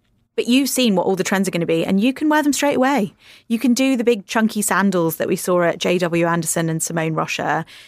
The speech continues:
You can do, actually, you know, long line dresses are in. There were still a lot of printed dresses. I think print's a really good one for kind of any occasion, and it's also a good one for sweat patches.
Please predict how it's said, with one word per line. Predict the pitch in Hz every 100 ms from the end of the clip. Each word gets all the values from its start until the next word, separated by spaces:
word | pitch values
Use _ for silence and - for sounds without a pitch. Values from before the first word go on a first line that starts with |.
| _ -
You | 202
can | 233 214
do, | 214 233 233 226 220 220 - _ -
actually, | 226 - 202 180 -
you | 208
know, | 185
long | 180 214 214
line | 208 196
dresses | 196 180 - 175
are | - 175 175
in. | 165 180 202 254 - -
There | 185
were |
still | 180 208 190
a |
lot | -
of | -
printed | - 208 - 190
dresses. | 196 180 - 208 208
I |
think | 196 -
print's | 233 214 - - - - - - _ _
a | 196
really | 190 175
good | 175 -
one | 165 165
for | 170 165
kind | 175
of | 160 -
any | 175 170
occasion, | 165 160 160 160 156 175 175
and | 170 165 160 160 160 - - - _ _ _
it's | 190 175
also | 185 175 180
a | 180
good | 175 -
one | 175
for | 180
sweat | - - - -
patches. | - - - - 277 277 277 277 - -